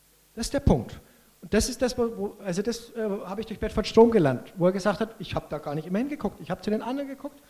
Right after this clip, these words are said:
und denen, ähm, meine Werte stark gemacht. Und damit Sie mich an der Stelle bitte richtig falsch verstehen, wenn wir zehn Prozent Rechtspopulisten in Deutschland haben, dann haben die meines Erachtens das Recht,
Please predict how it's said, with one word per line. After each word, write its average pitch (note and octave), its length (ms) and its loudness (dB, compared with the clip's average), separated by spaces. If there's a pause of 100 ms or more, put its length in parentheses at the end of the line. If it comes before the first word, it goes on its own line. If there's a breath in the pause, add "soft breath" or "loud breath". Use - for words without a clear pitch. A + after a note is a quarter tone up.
(240 soft breath)
und A3 240 0
denen, A#3+ 340 6 (340)
ähm, G#3 260 4
meine G3+ 340 4
Werte G#3+ 240 2
stark A2 260 -4
gemacht. G2+ 320 -16 (500 loud breath)
Und G#3+ 220 0 (640)
damit A#3+ 260 2
Sie C4 80 0
mich B3 160 6
an A3+ 80 8
der A#3 140 8
Stelle A#3+ 240 6
bitte B3 360 2 (240)
richtig G#3+ 380 2
falsch D3+ 240 4
verstehen, F#2+ 380 -10 (420 soft breath)
wenn G3+ 320 4
wir B3+ 160 0
zehn A#3+ 260 2
Prozent A#3 360 0
Rechtspopulisten A3 920 2
in F#3+ 100 2
Deutschland F3 500 4
haben, D3+ 420 4
dann C#3 240 -4
haben F#3 340 4
die A3+ 120 -2
meines F3+ 380 4
Erachtens G3 400 -2
das C3+ 260 -2
Recht, G#3+ 300 2